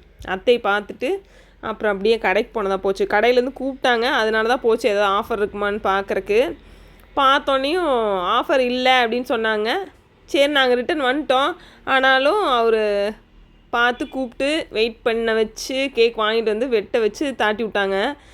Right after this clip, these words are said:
ரொம்ப, ரொம்ப சந்தோஷமா இருந்தது, செம்ம ஹாப்பியா இருந்தது. எனக்கு தெரிஞ்சு அவரு, எனக்கு தெரிஞ்சு இப்போ தான் ஃபர்ஸ்ட் டைம் கேக் வெட்டியிருப்பாருன்னு நினைக்கிறேன். யாருக்குமே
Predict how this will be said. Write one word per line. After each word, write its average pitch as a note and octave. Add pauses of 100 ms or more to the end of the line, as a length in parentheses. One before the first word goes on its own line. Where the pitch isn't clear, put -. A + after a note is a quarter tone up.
(240)
ரொம்ப, G#3+
ரொம்ப B3+
சந்தோஷமா C4
இருந்தது, A#3
செம்ம A3
ஹாப்பியா A3+
இருந்தது. A#3+
எனக்கு A3
தெரிஞ்சு E4
அவரு, A#3+
எனக்கு G#3+
தெரிஞ்சு E4
இப்போ C4
தான் C#4+
ஃபர்ஸ்ட் A#3 (300)
டைம் B3+
கேக் A#3+
வெட்டியிருப்பாருன்னு A3+
நினைக்கிறேன். G3 (340)
யாருக்குமே B3+